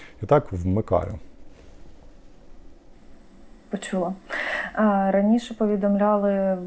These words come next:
Speaker 2: в медіа про те, що зараз, е, Т Ц К нібито не вручає повістки, о, чоловікам п'ятдесят-шістдесят років. Наскільки це відповідає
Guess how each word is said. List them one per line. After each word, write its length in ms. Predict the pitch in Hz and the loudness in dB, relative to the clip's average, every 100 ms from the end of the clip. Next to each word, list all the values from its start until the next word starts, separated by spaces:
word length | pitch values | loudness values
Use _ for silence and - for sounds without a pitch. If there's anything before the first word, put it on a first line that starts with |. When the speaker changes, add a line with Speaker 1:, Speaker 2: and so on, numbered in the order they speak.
| - | 2
Speaker 2:
в 40 | |
медіа 720 | 202 196 240 233 202 190 185 220 - | 6 6 6 4 4 4 2 -2 2
про 140 | 196 | 2
те, 180 | 196 202 | 6 4
що 560 | - - 190 190 185 190 | 2 4 6 6 6 4
зараз, 720 | 180 185 202 208 196 - - | 4 4 6 4 2 -4 0
е, 320 | 196 196 196 190 | 4 4 4 2
Т 80 | 202 | 0
Ц 140 | 196 | 0
К 380 | 196 202 214 233 - - | 4 6 6 4 0 -2
нібито 600 | 185 180 170 180 180 240 269 - | 0 0 0 0 0 -2 -2 0
не 240 | 190 196 | 6 6
вручає 520 | 240 233 226 196 180 196 | 6 4 2 2 2 0
повістки, 680 | 190 175 185 - - 180 180 - | -2 0 -2 -4 2 2 4 2
о, 360 | 180 190 190 180 | 2 2 2 0
чоловікам 680 | - 180 170 175 233 262 262 - | 2 2 2 4 4 4 0 0
п'ятдесят-шістдесят 1120 | 190 180 180 214 233 - 180 185 - 190 - | 2 2 4 2 2 -2 -4 -4 0 -2 0
років. 300 | 185 - - | -4 -4 0
Наскільки 400 | 190 - 202 196 | 2 4 4 2
це 160 | 196 202 | 0 -2
відповідає 520 | - 196 196 196 | 0 0 2 0